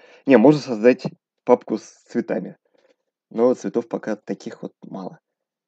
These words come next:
Мотивация к работе. <laughs> А, так, это по поводу работы. Это ладно. Тоже что-нибудь сделаю. Потом я папку распределитель просто удаляю,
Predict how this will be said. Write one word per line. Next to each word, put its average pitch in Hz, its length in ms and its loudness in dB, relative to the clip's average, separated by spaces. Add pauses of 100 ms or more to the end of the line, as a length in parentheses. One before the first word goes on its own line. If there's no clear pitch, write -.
(180)
Мотивация 214 480 -2
к - 80 -16
работе. - 400 -10 (160)
<laughs> - 300 -12 (1040)
А, 107 460 -6 (640)
так, 117 260 6
это 120 180 2
по 113 140 -8
поводу 110 340 -6
работы. 107 600 -4 (760)
Это 95 240 -12
ладно. 147 480 -2 (2250)
Тоже 110 180 -6
что-нибудь 104 400 -10
сделаю. 104 300 -8 (380)
Потом 139 260 2
я 120 40 2
папку 123 280 0
распределитель 117 600 -8
просто - 340 -14
удаляю, 147 600 0